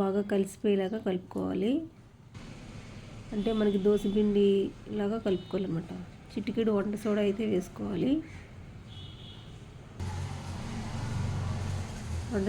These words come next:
సోడా వేసుకున్నాక బాగా కలుపుకోవాలి. ఇలా కలిపిన దాన్ని ఒక ఐదు నిమిషాలు అయితే పక్కన ఉంచుకోవాలి. కలుపుకున్నాక ఐదు నిమిషాలు పక్కన పెట్టుకోవాలి.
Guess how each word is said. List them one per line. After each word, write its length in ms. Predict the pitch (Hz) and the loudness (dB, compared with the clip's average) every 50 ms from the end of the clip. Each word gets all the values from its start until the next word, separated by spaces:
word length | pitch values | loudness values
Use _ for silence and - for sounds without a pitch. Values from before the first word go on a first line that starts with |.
| 208 - | 2 4
సోడా 200 | 233 226 233 226 | 4 4 6 6
వేసుకున్నాక 560 | 220 202 185 - - 208 202 196 190 190 - 247 247 202 196 196 220 214 - - - - - - - - - - 208 | 6 6 4 4 0 2 2 2 2 2 2 2 2 2 2 0 -2 -4 -6 -8 -8 -8 -8 -8 -8 -8 -6 -4 -2
బాగా 200 | 208 214 196 214 214 214 | -2 0 0 0 0 2
కలుపుకోవాలి. 520 | 208 175 165 - - - 185 185 175 - - - - - - - - - - - - - - - - - - - - - - - - - - - - - - - - - - - - - | 0 0 0 -2 -8 -6 -6 -4 -4 -6 -8 -10 -12 -14 -8 2 2 2 2 2 -4 -8 -12 -14 -14 -14 -14 -14 -14 -14 -14 -14 -14 -14 -14 -14 -14 -14 -14 -14 -14 -14 -14 -8 -2 2
ఇలా 120 | 233 233 214 220 | 4 4 6 6
కలిపిన 300 | 220 208 208 202 240 233 226 220 | 6 6 6 6 4 2 4 4
దాన్ని 240 | 208 202 196 208 240 240 226 | 6 6 6 6 6 4 4
ఒక 100 | 220 - 196 | 4 4 4
ఐదు 120 | 196 190 190 | 6 6 6
నిమిషాలు 380 | 190 202 196 - - 208 202 196 | 4 4 2 2 4 6 6 8
అయితే 240 | 190 185 185 - 277 320 349 339 - - - - - - - - - - - - - - - - - - - - - - - - _ _ - - - _ _ - _ _ - _ _ _ _ _ _ _ _ _ _ _ _ - - | 6 6 6 4 4 4 2 0 -6 -14 -20 -20 -20 -20 -20 -20 -20 -20 -20 -20 -20 -20 -20 -20 -20 -20 -20 -20 -20 -20 -20 -20 _ _ -20 -20 -20 _ _ -20 _ _ -20 _ _ _ _ _ _ _ _ _ _ _ _ -6 -6
పక్కన 240 | 196 190 - 214 208 196 | -6 -2 0 0 2 2
ఉంచుకోవాలి. 500 | 175 160 - - 156 160 170 156 170 - - - - - - | 2 0 -2 -4 -6 -4 -4 -4 -4 -6 -10 -14 -14 -8 -2
కలుపుకున్నాక 600 | 208 190 185 185 - - - - - - - - 277 311 349 349 - - - _ _ _ - - 202 | 0 0 0 -2 -4 -6 -6 -4 -6 -8 -4 -2 -2 -2 -2 -4 -10 -16 -20 _ _ _ -10 -4 -2
ఐదు 100 | 202 196 202 | -2 0 0
నిమిషాలు 340 | 185 185 185 - 233 240 240 - | 0 -2 -2 -2 -2 -2 0 0
పక్కన 240 | 180 160 - 196 190 185 180 | -2 -2 0 2 2 4 4
పెట్టుకోవాలి. 560 | 170 175 - - 160 160 - - - - | 2 0 -4 -6 -4 -4 -4 -4 -6 -8